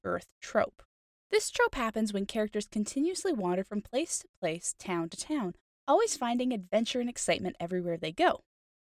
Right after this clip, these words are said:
As a kid, I thought this was the coolest idea. This belief was likely from the hours of hours of Pokemon I watched. Seeing Ash, Brock, and Misty travel from town to town, meeting new friends, and being heroes seemed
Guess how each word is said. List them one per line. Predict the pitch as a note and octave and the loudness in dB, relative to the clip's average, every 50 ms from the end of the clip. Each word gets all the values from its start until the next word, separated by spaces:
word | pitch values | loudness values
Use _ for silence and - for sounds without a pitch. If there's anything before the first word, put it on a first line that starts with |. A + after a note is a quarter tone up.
| _ _ _ - - | _ _ _ -2 0
As | F4+ - | 0 0
a | G4+ | 0
kid, | - - - A3+ A3+ A#3 - _ _ _ _ _ - | -2 0 0 0 0 0 -4 _ _ _ _ _ -8
I | C#4 D#4 | -8 -6
thought | - - G#4 G#4+ A4 - | -2 0 -2 0 0 0
this | G#4+ G4+ - | -2 -2 0
was | E4+ C#4 A#3+ | 0 0 0
the | A#3 B3+ - - | 0 -2 -4 -6
coolest | - - - G3 F#3 F#3 F3+ - - - | -16 -8 -4 -2 0 0 0 0 0 0
idea. | F3 E3 E3 - A#3+ A#3+ F3 - - _ _ _ _ _ _ _ _ _ _ - | 0 0 0 0 2 2 2 2 0 _ _ _ _ _ _ _ _ _ _ 4
This | A4+ A4 - | 4 4 4
belief | - F4+ D#4+ D#4+ E4 - - | 2 0 2 2 2 2 2
was | C#4 B3 G#3 | 0 0 0
likely | F#3 F3+ F#3+ G#3+ C#4 - - G4+ F#4 | 2 2 4 4 2 2 2 0 2
from | - - F#3+ F#3+ F#3 | 2 2 0 0 0
the | F#3 - - | -2 -4 -4
hours | G3+ G3+ A3+ B3 C4 C#4 C4 | 0 2 4 6 6 6 6
of | C#4+ C4 - - | 4 0 0 -2
hours | F3+ F3 F#3 F#3 F3+ F3+ F3 - | 0 4 6 6 6 6 4 0
of | F3+ F3 - | -4 -8 -8
Pokemon | - - - G4 - - - G3 F3 E3 | -8 -4 -4 -4 -2 0 0 0 2 2
I | E3 F3 | 0 -2
watched. | E3+ E3 - - - - - - - - - _ _ _ _ _ _ _ _ _ _ _ _ - | -2 0 0 -2 -2 -2 -8 -12 -12 -12 -12 _ _ _ _ _ _ _ _ _ _ _ _ -8
Seeing | - - D#4 E4+ G#4 G#4 G4 E4+ _ _ _ - | -2 0 2 2 2 0 -2 -4 _ _ _ -10
Ash, | - A3 A#3 B3+ C#4+ C#4 - - | -2 4 6 6 6 4 2 -2
Brock, | - - G#3+ G#3+ A3+ C4 - _ - - | 0 4 6 6 6 6 4 _ -4 -2
and | F#3+ F3+ F3+ | -2 0 0
Misty | F#3 G3+ A3 - - B3 A3+ | 0 0 -2 -2 -2 -4 -4
travel | - - G#3 F#3+ G3+ G#3+ G#3 | -2 2 4 4 4 4 2
from | - - G3 F#3+ | -2 -6 -6 -6
town | - - F#3 F#3+ G#3+ A3 | -4 -2 0 0 0 0
to | G#3+ | -2
town, | - - F#3 E3+ F3+ G3+ A3 G#3 G#3+ | -4 -2 -2 0 0 0 0 0 0
meeting | A#3 C4 C4+ B3 A3+ G3 | 2 2 2 2 2 2
new | F#3+ F#3+ G#3 | 2 2 0
friends, | G#3 - - F#3 F3+ G3+ A#3 A#3+ A#3 | -2 -2 -2 0 2 2 2 0 0
and | F#3 F#3+ E3+ _ _ - | -2 -6 -8 _ _ -8
being | - G3+ C4 D4 C4 A#3+ | -2 2 4 6 6 4
heroes | G#3+ - - F3+ F#3 G#3+ B3 C#4+ C#4 | 2 2 0 2 2 4 2 2 0
seemed | - - - B3+ C4 C4 - | -2 -2 -2 -2 -2 -2 -4